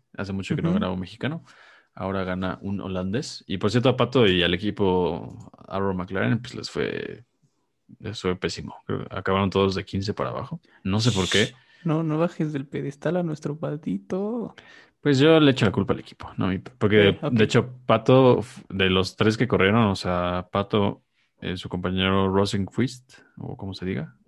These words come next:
Speaker 1: que estaba en Fórmula D, de hecho,
Speaker 2: Sí,
Speaker 1: y,
Speaker 2: Rosenqvist.
Speaker 1: y de
Speaker 2: Ajá.
Speaker 1: Juan Pablo Montoya, él quedó más arriba que todos. Entonces, pues,
Speaker 2: Es
Speaker 1: quién
Speaker 2: Pati-,
Speaker 1: sabe.
Speaker 2: Pat-, Pato, es, es Patito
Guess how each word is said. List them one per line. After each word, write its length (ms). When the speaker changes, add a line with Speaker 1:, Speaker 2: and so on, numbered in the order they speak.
Speaker 1:
que 100
estaba 180
en 80
Fórmula 320
D, 260
de 80
hecho, 220
Speaker 2:
Sí, 160
Speaker 1:
y, 280
Speaker 2:
Rosenqvist. 480
Speaker 1:
y 140
de 160
Speaker 2:
Ajá. 100
Speaker 1:
Juan 220
Pablo 240
Montoya, 560
él 180
quedó 460
más 180
arriba 400
que 80
todos. 420
Entonces, 500
pues, 140
Speaker 2:
Es 60
Speaker 1:
quién 120
Speaker 2:
Pati-, 60
Speaker 1:
sabe. 400
Speaker 2:
Pat-, 340
Pato, 420
es, 220
es 140
Patito 500